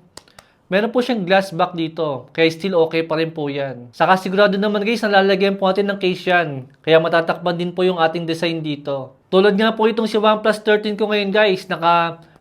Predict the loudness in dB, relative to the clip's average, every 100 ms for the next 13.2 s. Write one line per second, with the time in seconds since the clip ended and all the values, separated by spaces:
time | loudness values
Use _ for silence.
0 | -4 2 2 2 0 0 2 2 4 2
1 | 2 2 2 0 0 0 2 -2 -2 2
2 | 4 4 0 -2 -6 -2 -2 0 -2 -4
3 | -2 -4 -2 0 2 0 -4 -8 -6 -4
4 | -4 -4 -8 -6 -4 -4 -6 -12 _ _
5 | _ -4 2 6 6 4 -4 -20 _ 0
6 | 2 2 2 2 2 -4 -4 0 0 0
7 | -4 -2 -4 0 -2 -2 -8 -4 -6 -2
8 | -6 -4 -6 -8 -10 -20 _ _ 0 2
9 | 0 -2 -2 0 0 0 -2 0 -2 -2
10 | -4 -4 -4 -2 -2 -2 -4 -4 -4 -6
11 | -6 -10 -16 _ _ _ -8 -2 0 2
12 | 0 0 -2 -2 -2 0 -4 0 0 0
13 | -6